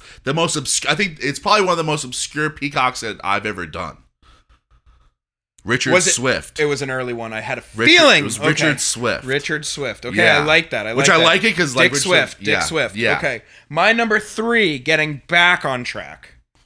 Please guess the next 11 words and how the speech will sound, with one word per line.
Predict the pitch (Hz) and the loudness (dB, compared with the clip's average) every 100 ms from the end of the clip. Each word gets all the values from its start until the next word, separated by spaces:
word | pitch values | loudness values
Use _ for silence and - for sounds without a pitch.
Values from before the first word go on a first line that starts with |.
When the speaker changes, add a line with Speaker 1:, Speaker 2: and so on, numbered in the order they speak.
| _ - | _ -4
Speaker 2:
Um, | 135 135 135 131 131 127 123 120 123 | 0 2 2 0 0 -2 -2 -6 -10
and | 131 131 | -4 2
as | 139 135 | 2 0
you | 151 | -4
know, | 160 156 156 156 160 165 | 0 2 4 4 2 0
I'm | 135 131 127 | -2 -4 -4
slowly | 120 - 165 165 170 165 | -4 -6 -2 0 2 0
dipping | 156 151 151 147 | -2 -6 -4 -4
my | 143 143 | -2 -2
toes | - 151 151 143 | -2 -2 -2 -2
in, | 147 143 143 | -2 -2 -4